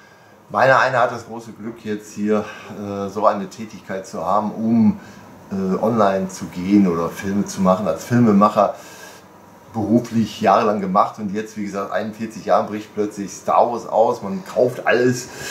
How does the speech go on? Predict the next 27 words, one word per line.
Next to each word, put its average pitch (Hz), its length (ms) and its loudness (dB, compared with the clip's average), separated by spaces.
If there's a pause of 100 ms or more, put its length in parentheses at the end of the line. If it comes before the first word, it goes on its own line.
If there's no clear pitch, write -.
(220)
äh, 120 460 8
man 113 260 -2
sitzt 147 300 -2
jede 139 240 4
Minute 127 420 2
davor 113 640 4
und, 117 120 -2
und 147 240 -2
ach, - 320 -4
was 123 160 -10
weiß 113 240 -8
ich 143 80 -8
nicht 127 180 -2
alles. 127 280 0 (560)
Wie 113 80 0
gesagt, 120 420 2
ähm, 107 580 0 (500)
Marco 127 320 4
ist 120 180 -8
ein 110 60 -8
sehr 123 180 4
gern 123 260 4
gesehener 120 360 -2
Gast 123 400 2
und 113 260 -6 (400)
wir 104 120 -8
werden 123 320 2